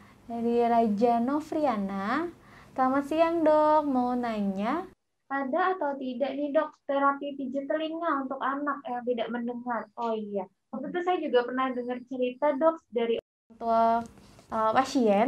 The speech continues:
Katanya kan, eh, sudah pakai alat bantu dengar, tapi waktu pulang ke daerah gitu, dipijit telinganya sama, eh,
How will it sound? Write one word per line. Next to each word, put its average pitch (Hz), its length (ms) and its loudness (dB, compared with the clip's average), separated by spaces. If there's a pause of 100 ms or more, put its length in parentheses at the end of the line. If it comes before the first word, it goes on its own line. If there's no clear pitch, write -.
Katanya 226 480 -4
kan, 320 100 0 (580)
eh, 254 360 6
sudah 262 240 6
pakai 262 160 0
alat 254 160 4
bantu 240 160 2
dengar, 226 400 2
tapi 208 320 0
waktu 285 460 -2 (500)
pulang 285 400 8
ke 285 160 4
daerah 233 480 6
gitu, 311 400 -2 (400)
dipijit 302 880 2
telinganya 311 560 4
sama, 302 560 2 (320)
eh, 262 240 2